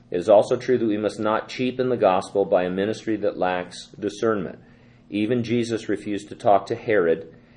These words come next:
and Paul refused to argue with people who resisted the word." And then he gives some references for, uh, all of those statements.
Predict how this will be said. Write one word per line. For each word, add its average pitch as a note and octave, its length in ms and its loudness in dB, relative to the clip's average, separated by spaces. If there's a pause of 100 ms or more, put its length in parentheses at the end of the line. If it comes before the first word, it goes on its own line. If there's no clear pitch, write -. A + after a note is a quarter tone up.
(120)
and F2 160 -6
Paul G2+ 580 8
refused G2 420 -4
to G2+ 80 2
argue G2 360 2
with E2 140 -8
people E2+ 360 -6
who F#2 140 -6
resisted E2 720 -6 (380)
the E2 120 -8
word." D2+ 380 -4
And C#2+ 140 -12
then C#2 80 -10
he D2+ 100 -10
gives C#2+ 300 -10
some C#2+ 160 -10
references D2 560 -8
for, - 280 -12 (380)
uh, B1 160 -12
all D2 260 -2
of C#2 100 -10
those B1+ 200 -10
statements. - 540 -8